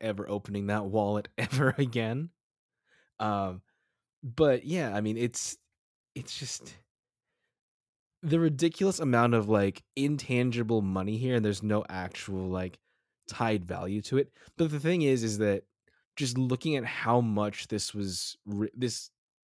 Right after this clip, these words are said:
decrease was. This is an absurd decrease, so that people are, are speculating that on top of, like, the N F T market crashing, this specific transaction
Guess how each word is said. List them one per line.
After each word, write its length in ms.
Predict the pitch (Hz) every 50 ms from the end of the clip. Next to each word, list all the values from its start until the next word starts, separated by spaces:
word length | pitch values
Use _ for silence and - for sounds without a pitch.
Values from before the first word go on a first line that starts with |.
| _ - -
decrease 500 | 131 131 127 - - 123 110 - - 92
was. 380 | 90 85 92 107 131 151 156 - _ - - _
This 120 | - 175 190
is 120 | 175 156
an 100 | 165 147
absurd 800 | 139 127 120 - - - - - 156 156 156 156 143 120 87 - _ - - - _ _ -
decrease, 380 | 120 120 107 - 110 107 98
so 140 | - - 120
that 100 | 120 104
people 260 | - 135 135 135 135
are, 100 | 127 123 120 - -
are 260 | 123 131 131 131 131 -
speculating 680 | - - - - 151 147 - 147 135 123 120 120 117
that 260 | 117 110 107 107 - _ _ _ _ _ _ _ -
on 180 | 120 131 127
top 360 | 120 - - 131 131 131 - 135
of, 140 | 117 107
like, 240 | 117 110 107 - - _ -
the 180 | 135 123 139 131
N 140 | 113 113 113
F 80 | 107
T 140 | - - 117
market 300 | 101 95 90 - 90 -
crashing, 540 | - - 98 92 98 - - 127 127 135 131 - _ _ _ _ _ -
this 280 | 101 104 110 131 147 143
specific 800 | - - - - 110 101 - - - 117 113 104 - 120 104 -
transaction 840 | - - 110 107 98 92 98 95 92 98 98 - - 135 139 143